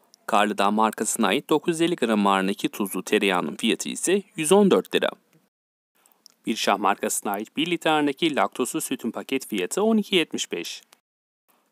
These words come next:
Sütaş marka iki buçuk litre ayranın fiyatı yirmi dört elli.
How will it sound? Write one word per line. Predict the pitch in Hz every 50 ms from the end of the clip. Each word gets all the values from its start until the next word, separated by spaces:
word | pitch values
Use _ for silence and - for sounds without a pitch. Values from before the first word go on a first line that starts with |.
| _ _
Sütaş | - - - - 117 107 101 - -
marka | 101 95 98 - -
iki | - 135 - - 113
buçuk | 110 107 - - 107
litre | 98 95 - - 156
ayranın | 156 156 143 127 120 104 95 90 101
fiyatı | - 110 101 95 - -
yirmi | 160 175 160 151 147 147 147 147
dört | 139 135 127 - -
elli. | 101 92 92 - - -